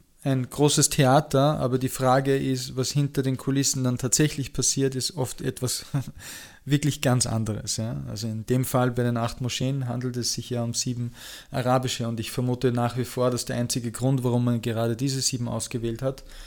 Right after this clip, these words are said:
äh, der war, weil die halt am schlechtesten ressourcentechnisch aufgestellt waren und man sich am wenigsten Widerstand erwartet hatte. Dass dann das Wiener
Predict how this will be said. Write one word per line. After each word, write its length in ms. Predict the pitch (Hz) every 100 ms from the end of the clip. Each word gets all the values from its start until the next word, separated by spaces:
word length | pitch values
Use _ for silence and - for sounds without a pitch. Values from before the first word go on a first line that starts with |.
| - - - -
äh, 180 | - 123 117
der 240 | 123 123
war, 120 | 127
weil 140 | 123 120
die 240 | 123 123
halt 240 | 123 117
am 180 | - 117
schlechtesten 540 | - 123 117 131 - 123
ressourcentechnisch 920 | 117 - 131 123 123 131 113 123 -
aufgestellt 580 | 139 - 131 120 110 107
waren 180 | 113
und 100 | 117
man 120 | 117 113
sich 180 | 120
am 160 | 117 113
wenigsten 480 | 120 120 - 127 123 - - - -
Widerstand 600 | 127 156 151 - 113 110
erwartet 460 | 107 107 104 110
hatte. 300 | 107 98 113 -
Dass 480 | 135 131 - - _
dann 200 | - 120
das 340 | 113 113 - 117
Wiener 380 | 123 120 117